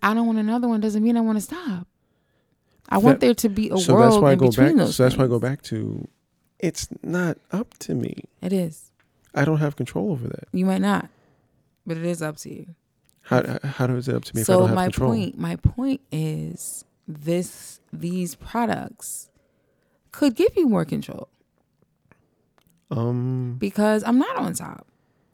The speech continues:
Speaker 1: I'm depending on you to make something happen. And you're in control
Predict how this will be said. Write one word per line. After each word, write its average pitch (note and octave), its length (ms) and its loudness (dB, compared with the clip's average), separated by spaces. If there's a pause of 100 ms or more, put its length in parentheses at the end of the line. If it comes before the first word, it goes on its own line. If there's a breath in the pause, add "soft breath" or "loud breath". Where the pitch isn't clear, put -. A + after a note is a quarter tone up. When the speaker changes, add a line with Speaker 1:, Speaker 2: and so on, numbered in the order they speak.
(1040)
Speaker 1:
I'm F#3+ 340 0
depending G#3 440 0
on G3 180 -2
you A#3 280 2
to F#3 140 0
make F3+ 220 0
something F#3 300 -4
happen. A#3 520 -8 (380)
And E3 140 -2
you're A#3 180 6
in G3 160 -2
control - 540 -8